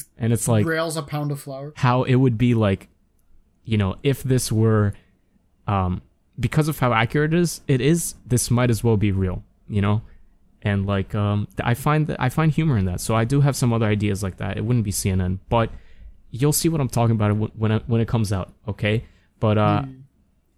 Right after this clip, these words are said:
Speaker 1: basically, let me just summarize this by saying that Steve Jobs and I think Pablo Picasso, maybe even somebody else have said this quote before, um, "Good artists borrow, great artists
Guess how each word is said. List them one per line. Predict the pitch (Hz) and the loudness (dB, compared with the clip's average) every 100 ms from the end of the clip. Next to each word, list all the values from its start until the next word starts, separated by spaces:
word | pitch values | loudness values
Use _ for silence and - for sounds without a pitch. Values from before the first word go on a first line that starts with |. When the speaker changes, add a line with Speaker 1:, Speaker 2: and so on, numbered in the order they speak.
| _ _ - - | _ _ -18 -2
Speaker 1:
basically, | 131 156 - 208 208 - | 0 0 -2 -2 -2 -2
let | 135 | 0
me | 175 | 2
just | 180 165 | 0 0
summarize | 160 160 151 | 0 0 0
this | 151 | -2
by | - 135 | -4 -4
saying | - 135 127 | 0 0 0
that | 120 117 - - _ - | 0 -2 -4 -12 _ -12
Steve | - 160 170 | -6 -4 -2
Jobs | 123 107 123 - - _ _ _ - | 0 0 0 -6 -16 _ _ _ -2
and | 110 104 - - | 0 0 -2 -6
I | 110 | -2
think | 127 147 | 0 -2
Pablo | - 120 113 | 0 0 0
Picasso, | 107 110 110 104 - 101 | -2 -4 -2 -2 -2 -6
maybe | 117 117 123 | -2 -4 -2
even | 120 110 | -4 -2
somebody | 117 107 101 | 0 2 2
else | 95 - | -2 -6
have | 92 | -4
said | 104 101 | -2 -2
this | 98 | -2
quote | - 107 104 | -2 -2 -2
before, | - 98 101 95 107 - _ _ _ _ - | -2 -4 -2 -2 -4 -8 _ _ _ _ -4
um, | 107 101 98 98 - _ _ _ _ - 117 | -2 0 -2 -4 -8 _ _ _ _ -14 -10
"Good | 98 135 170 139 | 0 2 2 2
artists | 143 151 - - - | 2 2 0 -4 -8
borrow, | 107 110 113 147 185 - _ _ - | -2 0 2 2 0 -4 _ _ -10
great | 101 117 123 | 0 0 0
artists | 135 120 120 - - | 0 0 0 -4 -8